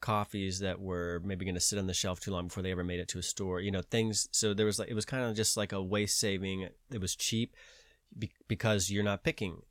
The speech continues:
a lot of times. It's kind of actually started out very random. You didn't even get to choose. You just said, "I want this size box or that size box or two boxes, whatever." Then eventually they started letting you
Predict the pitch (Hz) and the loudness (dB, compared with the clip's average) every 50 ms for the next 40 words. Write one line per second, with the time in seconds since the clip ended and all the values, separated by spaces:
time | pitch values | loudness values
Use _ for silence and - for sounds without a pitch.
0 | _ _ _ - 104 98 92 87 90 - - 85 80 80 80 - 110 98 - - | _ _ _ 0 2 2 2 2 -2 -4 -6 -6 -6 -6 -8 -8 -6 0 0 0
1 | - - 127 120 110 104 110 104 - 98 - - 113 104 101 107 104 101 98 95 | 2 2 0 2 2 2 0 0 0 -2 -2 0 0 0 2 0 0 0 0 -2
2 | 87 82 87 92 98 107 104 90 78 73 76 80 - 101 95 92 104 104 101 95 | -2 -2 -2 -2 0 0 0 -2 -4 -6 -10 -6 -4 -2 -2 0 0 0 0 0
3 | 92 87 87 110 - - 98 - - - 78 71 71 73 - - - - - _ | 0 0 -2 -2 -2 -2 -6 -6 -6 -6 -6 -10 -8 -6 -6 -6 -6 -10 -20 _
4 | _ _ _ _ _ _ _ _ _ _ _ _ 104 101 104 101 101 95 90 101 | _ _ _ _ _ _ _ _ _ _ _ _ 0 2 2 2 2 0 0 0
5 | 98 92 - - - 104 98 95 92 90 92 95 95 92 87 - - - 110 - | 2 4 4 4 4 4 2 2 2 2 2 2 0 -2 -4 -4 -2 2 4 4
6 | - 120 107 104 101 104 110 104 104 - - 110 101 120 117 - - 95 87 80 | 4 4 2 0 0 0 -2 -2 -2 -2 -4 0 2 2 2 2 -2 -4 -4 -4
7 | 87 80 82 - - 101 - - 127 107 - 90 80 78 - 92 87 87 101 92 | -4 -4 -4 -4 -6 -4 -2 -2 -2 0 0 0 0 -2 -4 -6 -4 -4 -2 -2
8 | 98 95 82 76 58 57 - _ _ _ _ _ _ 113 110 107 104 98 117 113 | -2 -2 -4 -6 -12 -12 -14 _ _ _ _ _ _ 0 2 2 2 2 0 0
9 | 110 - - 117 110 110 110 107 107 - - 113 107 107 107 107 101 101 101 104 | 0 -2 -2 -2 0 0 2 2 0 0 0 0 0 0 0 0 -2 0 0 -2
10 | 101 104 101 101 101 98 98 98 98 98 | 0 0 0 0 0 0 -2 -2 -4 -6